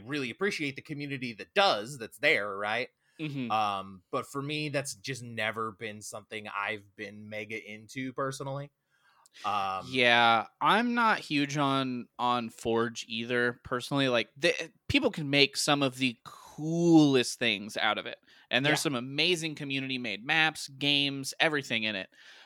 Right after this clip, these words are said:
Speaker 2: Uh, I cannot do that. <laughs> I
Speaker 1: Same.
Speaker 2: do not make those things. So it not being there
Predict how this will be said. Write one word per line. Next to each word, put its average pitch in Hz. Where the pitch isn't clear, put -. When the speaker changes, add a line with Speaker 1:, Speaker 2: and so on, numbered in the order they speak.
Speaker 2:
Uh, 113
I 196
cannot 165
do 123
that. 78
<laughs> -
I 202
Speaker 1:
Same. 208
Speaker 2:
do 190
not 170
make 139
those 131
things. 117
So 123
it 190
not 175
being 165
there 151